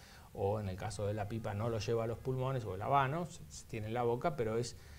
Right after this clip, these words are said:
el, el, el acto respiratorio del humo. Entonces, la, la tesis que yo propongo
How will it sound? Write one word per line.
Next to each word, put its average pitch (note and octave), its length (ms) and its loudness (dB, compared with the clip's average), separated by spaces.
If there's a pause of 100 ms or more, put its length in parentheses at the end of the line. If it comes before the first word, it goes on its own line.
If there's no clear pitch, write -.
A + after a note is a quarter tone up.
(520)
el, G#2+ 340 -2
el, G#2+ 200 -6
el A2+ 180 0
acto C3 280 2
respiratorio G#2 760 -4
del E2+ 160 -6
humo. E2 260 -10
Entonces, G#2+ 720 -6
la, G#2 300 -4
la G2 160 -2
tesis C#3 440 6
que A2+ 120 -6
yo A#2+ 180 0
propongo D3+ 600 2